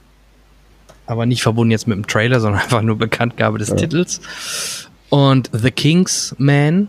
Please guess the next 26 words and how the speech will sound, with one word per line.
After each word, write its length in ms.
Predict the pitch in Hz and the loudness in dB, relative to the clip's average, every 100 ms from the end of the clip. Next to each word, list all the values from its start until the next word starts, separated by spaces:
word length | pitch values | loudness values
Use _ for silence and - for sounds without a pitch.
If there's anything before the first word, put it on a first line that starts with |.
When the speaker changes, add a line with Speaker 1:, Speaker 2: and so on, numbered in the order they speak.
| - | -2
Speaker 1:
nicht 340 | 131 135 - | -4 -2 -6
Kingsman, 600 | - 165 160 165 160 165 151 | -2 0 0 -2 0 0 0
sondern 340 | 135 123 120 | 0 0 0
The 140 | 117 151 | 2 2
Speaker 2:
The 80 | |
Speaker 1:
Kingsman, 580 | 117 147 156 165 170 139 | 2 2 2 2 2 2
Speaker 2:
Kingsman, 240 | 147 151 127 | 2 0 -2
Speaker 1:
was 120 | 120 | 0
so 60 | |
Speaker 2:
genau. 80 | 117 | 0
Speaker 1:
ein 20 | 123 | 0
bisschen 220 | - 117 | -2 -6
die 60 | 113 | -4
Vorgeschichte 720 | - 135 139 - 165 - 147 | 0 0 0 -2 -4 -2 0
sein 220 | 143 147 | 2 2
soll, 260 | 143 160 151 | 2 2 2
ne? 180 | 135 165 - - _ _ _ _ _ _ - - - _ | 0 -4 -10 -20 _ _ _ _ _ _ -20 -20 -20 _
Speaker 2:
Ja, 280 | 143 156 - - - | 2 2 -4 -16 -6
Trailer 360 | - 160 180 175 | 0 2 4 2
nicht 180 | 170 | 2
so 100 | - | 0
komplett 800 | 170 170 160 170 170 - - - - | 2 2 2 2 2 -4 -12 -14 -6
kacke 340 | - 123 127 110 | -4 0 0 2
war, 320 | 101 101 107 | 2 0 -4
so, 420 | - 113 107 113 - | -4 -2 -2 -4 -4
aber 420 | 120 123 117 | 0 2 2